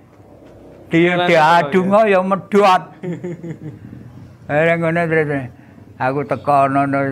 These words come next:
Speaker 1: "Enten napa to, Bu?" ngono. "Peh ora mesakne anake, aku ki ngono."
Speaker 2: Nggih.
Speaker 1: "Kula mun tilem lho, Bu," ngono dhek nggo. "Oh iya, ene turu." "Eh, njaluk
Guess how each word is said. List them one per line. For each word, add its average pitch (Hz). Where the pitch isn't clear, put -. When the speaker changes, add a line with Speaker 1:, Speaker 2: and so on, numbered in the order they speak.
Speaker 1:
"Enten 135
napa 127
to, 113
Bu?" 117
ngono. 113
"Peh 131
ora 120
mesakne 123
anake, 120
aku 120
ki 131
ngono." 117
Speaker 2:
Nggih. 123
Speaker 1:
"Kula 143
mun 156
tilem 139
lho, 139
Bu," 131
ngono 123
dhek 127
nggo. 127
"Oh 220
iya, 208
ene 208
turu." 208
"Eh, 175
njaluk 156